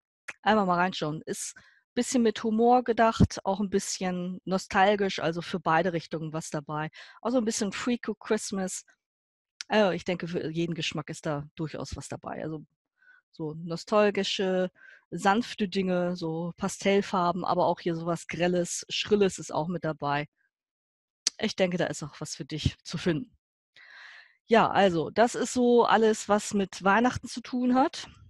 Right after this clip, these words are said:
Wie du siehst, ist das eine ganze Menge, was ich da erstellt habe. Das geht so bis hier tatsächlich. Und danach fangen meine normalen Designs an, die ich also nicht saisonal jetzt direkt hier für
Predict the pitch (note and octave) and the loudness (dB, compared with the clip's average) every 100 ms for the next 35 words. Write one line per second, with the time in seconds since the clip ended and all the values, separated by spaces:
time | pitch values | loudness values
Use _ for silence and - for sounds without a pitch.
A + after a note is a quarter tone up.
0 | _ _ _ _ _ _ _ _ - - | _ _ _ _ _ _ _ _ -14 -10
1 | - F#3+ F#3+ G#3+ A#3 A3 A#3 G#3 G3 G3+ | -6 -4 -4 -4 -4 -4 -4 -4 -4 -4
2 | - F#3+ G3+ G#3+ G#3+ A3+ - G#3 G#3+ - | -4 -4 -4 -2 -4 -4 -4 -4 -4 -4
3 | G#3+ A3 A3+ C#4 _ - F3 - F#3+ F#3 | -2 0 -2 -4 _ -8 -8 -6 -6 -6
4 | - F3+ F#3+ G#3 - - E3+ D3 D#3+ D#3 | -6 -6 -4 -6 -6 -6 -2 -2 -4 -6
5 | E3+ D#3 G#3 C4+ - _ _ _ _ - | -8 -4 -6 -6 -12 _ _ _ _ -12
6 | F#3 F#3+ G3 F#3+ F#3 - F#3+ E3+ E3 E3 | -8 -2 0 0 -2 -2 -4 -4 -4 -4
7 | E3 E3 E3 E3+ F3 E3+ D#3+ C#3+ _ _ | -6 -6 -6 -4 -2 -2 -4 -8 _ _
8 | _ _ _ _ _ _ _ _ _ F3 | _ _ _ _ _ _ _ _ _ -6
9 | D#3+ F3+ F3 E3 - D#3+ D#3 E3 - E3+ | 0 2 2 -2 -8 -8 -6 -8 -6 -6
10 | E3+ E3 G#3 - - - F3+ F#3+ F#3 F3+ | -4 -2 -2 -2 -10 -12 -2 -2 0 -2
11 | F3+ F3+ F3 E3+ - - E3+ E3+ - F3 | 0 2 2 -2 -6 -8 -6 -6 -6 -6
12 | D#3 - E3 D#3+ | -4 -4 -4 -4